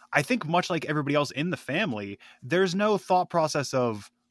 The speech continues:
what's, what's the repercussions of this? What's after? She was a hundred percent doing what her heart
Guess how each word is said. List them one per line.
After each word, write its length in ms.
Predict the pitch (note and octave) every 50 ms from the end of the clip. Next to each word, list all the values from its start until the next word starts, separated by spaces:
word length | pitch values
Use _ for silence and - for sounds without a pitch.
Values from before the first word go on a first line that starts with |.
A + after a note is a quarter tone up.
| _ _ -
what's, 440 | A#2 A2+ B2 B2+ B2+ - - - - -
what's 300 | C3 B2 C3+ C3+ - -
the 120 | C3+ C3+
repercussions 580 | B2 B2+ A2+ - A2 G#2+ - A2 G#2 - - G#2
of 80 | G2+
this? 180 | G2+ G2+ - -
What's 180 | A2+ A2+ G2+ -
after? 520 | - G#2 G2 G2 - _ - G2+ G2+ - _ - - _
She 200 | - - - D3
was 180 | C#3+ C3 B2+ A#2+
a 60 | A2+
hundred 300 | G#2 - C#3+ D3+ D#3+ D3+
percent 400 | C#3+ C3+ - D#3 C#3+ B2+ B2 G#2+
doing 300 | - B2 B2+ C3 C3 B2+
what 200 | B2 B2 A#2 A2+ -
her 120 | C3 A#2+
heart 400 | A2 - - B2 B2 B2 A#2 G#2+